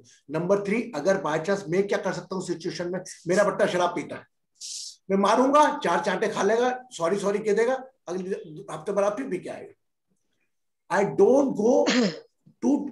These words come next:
scold him, I acceptance, एक्सेप्टेंस mode करूंगा, उसके बाद मेरी reaction चालू करूंगा।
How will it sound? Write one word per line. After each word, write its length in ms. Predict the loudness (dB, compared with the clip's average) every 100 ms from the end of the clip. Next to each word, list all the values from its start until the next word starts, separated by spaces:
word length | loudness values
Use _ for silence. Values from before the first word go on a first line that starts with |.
| -8
scold 320 | 0 2 4
him, 140 | 2 -6 -16 _ _ _ -4
I 120 | -2
acceptance, 540 | -2 0 -2 -2 -8 -12 -20 _ _ _ -6
एक्सेप्टेंस 400 | 0 0 0 -2
mode 220 | 0 0
करूंगा, 220 | 0 0
उसके 260 | -2 -2 -2
बाद 380 | 0 2 2 2
मेरी 180 | 2 2
reaction 300 | -2 -4 -8
चालू 220 | -8 -12
करूंगा। 280 | -12 -16